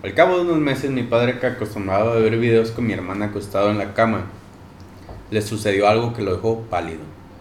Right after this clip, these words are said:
Nos comenta que él siempre está con un brazo por detrás de su cabeza y su mano acariciando a mi hermana. Lo que pasó es que enfrente a sus o-, frente a sus ojos,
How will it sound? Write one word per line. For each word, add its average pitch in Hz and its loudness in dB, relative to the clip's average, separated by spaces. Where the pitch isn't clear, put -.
Nos 104 -4
comenta 117 0
que 117 0
él 113 0
siempre 120 -2
está 110 0
con 110 -2
un 110 0
brazo 104 0
por 110 -6
detrás 98 -6
de 98 -8
su - -12
cabeza 104 -2
y 104 -6
su 101 -10
mano 98 -2
acariciando 101 -4
a - -6
mi 101 -4
hermana. 101 -2
Lo 110 -4
que 117 -2
pasó 135 2
es 104 -8
que 127 -4
enfrente 120 0
a 123 4
sus 120 -6
o-, 165 0
frente 120 2
a 113 4
sus 117 -6
ojos, 123 -2